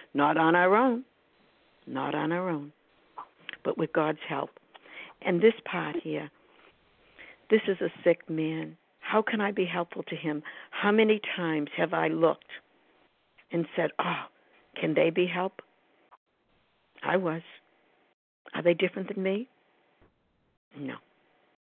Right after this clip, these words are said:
I gave the willingness. If they do, they get the same thing. And I love this. God saved me from being angry.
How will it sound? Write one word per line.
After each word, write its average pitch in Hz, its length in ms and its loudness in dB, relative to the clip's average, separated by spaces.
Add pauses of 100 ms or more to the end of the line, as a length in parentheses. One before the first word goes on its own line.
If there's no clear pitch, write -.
(600)
I 151 100 -2
gave 160 280 0
the 175 80 2
willingness. 165 460 2 (180)
If - 160 -6
they 156 200 0
do, 185 240 -2 (120)
they - 100 -8
get - 240 -10
the - 60 -18 (120)
same 143 280 -8
thing. 131 200 -10 (320)
And 160 120 2
I 156 80 4
love 196 480 6
this. 160 100 0 (160)
God 208 240 6 (160)
saved 202 240 6
me 180 180 -2
from 127 200 -4
being 170 360 2
angry. 143 560 -4